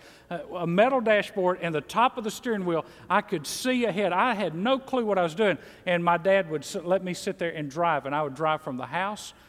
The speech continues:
to, to his store, which was about six blocks. And so I'd drive, and he said, "Now turn the corner," and I'd go.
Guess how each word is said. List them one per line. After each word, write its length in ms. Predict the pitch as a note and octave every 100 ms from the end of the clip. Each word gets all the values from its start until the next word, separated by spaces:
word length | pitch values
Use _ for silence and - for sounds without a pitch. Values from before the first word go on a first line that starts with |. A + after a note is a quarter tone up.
| _ _
to, 200 | - D3+ - -
to 140 | D3
his 160 | D#3+ D3+
store, 300 | - D#3+ B2+
which 200 | C3+ -
was 140 | B2+
about 300 | C#3 C#3+ -
six 300 | - E3+ -
blocks. 460 | D3+ C#3+ A2+ - C3
And 100 | A#2+
so 200 | C#3 A#2+ - -
I'd 200 | D3+ E3
drive, 340 | C3+ D#3 D#3+ D#3+
and 80 | C3+
he 80 |
said, 160 | C3+ E3
"Now 80 | D3+
turn 280 | C#3 G3 G3
the 80 |
corner," 280 | F#3+ F#3+ E3
and 100 | B2
I'd 140 | C#3 D3
go. 160 | B2+